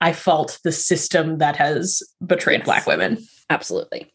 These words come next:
Speaker 2: And he even mentions there are some times where, like, other people feel uncomfortable, mostly, uh, like, his female co-stars
Speaker 1: Yeah.
Speaker 2: are, like, feeling uncomfortable by something. And he, because he knows that he has, his opinion has more weight,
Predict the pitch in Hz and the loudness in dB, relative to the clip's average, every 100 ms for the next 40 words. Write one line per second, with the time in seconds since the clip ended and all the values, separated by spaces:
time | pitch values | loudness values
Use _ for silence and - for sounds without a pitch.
0 | _ - 214 233 220 220 208 180 190 175 | _ 0 2 2 0 2 4 2 2 0
1 | 156 151 151 156 - - 170 165 147 156 | 2 2 2 0 -4 0 0 2 0 0
2 | 151 147 127 - - _ - 190 175 160 | 2 2 0 -4 -12 _ -2 2 2 0
3 | - 180 165 147 139 151 - 165 147 156 | 0 0 2 2 2 -2 0 2 2 0
4 | 160 160 - 113 117 165 _ _ 165 170 | 0 0 -4 -4 -4 -6 _ _ 2 2
5 | 156 175 151 147 - _ - - 131 123 | 4 2 4 4 0 _ -10 -4 -4 -4
6 | - - - - 165 151 - - - 165 | -2 -2 -4 -2 0 0 -2 -8 2 4
7 | 170 151 147 147 - - 160 - - - | 4 2 2 2 0 0 0 -4 -10 -20
8 | - 190 - - - 175 156 151 - - | -6 -4 -4 -10 0 4 4 2 0 2
9 | 160 143 156 156 147 135 127 135 123 123 | 2 2 0 0 0 2 0 0 -4 -6
10 | 127 139 143 - 160 147 147 147 151 143 | -4 -4 -4 2 4 4 0 0 2 2
11 | 139 139 127 143 143 139 139 131 - _ | 2 2 -2 0 -2 -2 -2 -2 -4 _
12 | _ _ _ - 123 135 147 151 147 160 | _ _ _ -8 -2 0 2 0 2 2
13 | 151 160 151 147 143 151 151 135 - 151 | 2 2 2 2 -2 0 -2 -2 2 2
14 | 151 - | 2 -2